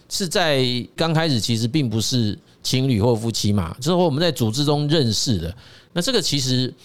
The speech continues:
不见得每个都一定会有冲突啦，但是如果一旦有冲突，事实上很多就是来自于角色的混淆嘛，所以其实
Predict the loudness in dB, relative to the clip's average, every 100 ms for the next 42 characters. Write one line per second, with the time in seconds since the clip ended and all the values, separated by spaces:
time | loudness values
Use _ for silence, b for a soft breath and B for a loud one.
0 | B B -2 0 2 2 2 2 0 0
1 | 0 2 2 2 0 -4 -4 -4 -4 -4
2 | -2 -2 2 4 2 2 0 0 0 0
3 | -2 -4 -6 -6 -8 B B B -4 -2
4 | 0 0 0 2 0 2 2 2 2 2
5 | 0 0 0 0 -2 -6 _ -2 0 0
6 | 2 2 2 2 0 -2 -8 -10 -10 -12
7 | -14 B B B B 0 2 2 0 2
8 | 0 -2